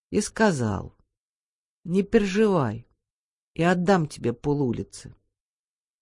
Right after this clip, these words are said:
Что значило это в те послевоенные годы, знает далеко не каждый.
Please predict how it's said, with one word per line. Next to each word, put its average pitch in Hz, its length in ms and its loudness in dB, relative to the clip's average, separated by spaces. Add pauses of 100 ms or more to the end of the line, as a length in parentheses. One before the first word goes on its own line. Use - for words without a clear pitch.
(800)
Что - 260 -2
значило 180 520 0
это - 360 -4
в - 160 -18
те 160 200 -2
послевоенные 127 1500 -2
годы, 214 540 0
знает 147 460 -2
далеко 139 400 -6
не 113 140 -6
каждый. 85 560 -12